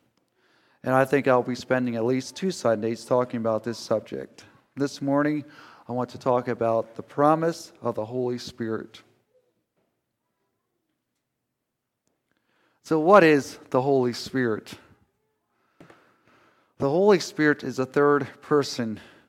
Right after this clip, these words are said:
of the Trinity, God the Father, God the Son, and God the Holy Spirit. We, we sometimes get the feeling that the Trinity is one person, but they are not. There are three different beings,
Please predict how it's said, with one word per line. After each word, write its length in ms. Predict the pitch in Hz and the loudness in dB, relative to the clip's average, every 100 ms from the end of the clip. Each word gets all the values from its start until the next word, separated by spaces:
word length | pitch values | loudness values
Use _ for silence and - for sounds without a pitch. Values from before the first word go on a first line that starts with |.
| _ _ _ _ | _ _ _ _
of 120 | - 123 | -8 -6
the 100 | 123 | -6
Trinity, 640 | - 127 120 - 107 107 _ | -4 -4 -6 -10 -10 -12 _
God 260 | - 123 127 | 0 2 2
the 80 | 131 | 0
Father, 480 | - 127 135 160 135 | 4 6 8 6 2
God 300 | 113 113 117 | 0 0 -2
the 60 | |
Son, 480 | 127 - 127 131 131 - | -6 -2 0 -2 -4 -8
and 140 | 113 | -4
God 260 | 123 127 123 | 2 2 2
the 100 | 120 | -4
Holy 280 | 127 123 | -4 -6
Spirit. 560 | 120 - 120 110 - - _ _ _ _ _ _ _ _ _ _ _ _ _ _ _ _ _ - - - | -6 -8 -8 -6 -10 -16 _ _ _ _ _ _ _ _ _ _ _ _ _ _ _ _ _ -20 -14 -12
We, 100 | 135 - _ | -12 -14 _
we 80 | 147 | -10
sometimes 580 | - 170 - 170 143 - | 2 2 4 2 2 2
get 160 | 143 | -2
the 80 | 139 | -2
feeling 500 | - 143 139 135 127 - - - - | -2 2 4 2 -2 -8 -20 -18 -8
that 120 | 131 | -6
the 80 | 127 | -6
Trinity 500 | - 156 156 - 160 | -2 -2 -2 -6 -6
is 280 | 127 113 | -4 -4
one 240 | 113 127 135 | -2 -2 -2
person, 640 | 131 139 139 - - 101 _ - - - - | -2 -2 -2 -8 -10 -12 _ -20 -20 -20 -8
but 100 | 135 | 2
they 140 | 165 | 4
are 120 | 175 | 6
not. 400 | 139 123 117 - - - | 4 2 0 -4 -14 -2
There 180 | 139 | 2
are 60 | 143 | 2
three 380 | 139 156 165 156 - | 0 -6 -6 -8 -4
different 520 | 156 156 147 120 - | -2 0 0 -2 -6
beings, 640 | 135 139 113 - - - | -2 -2 -2 -8 -16 -20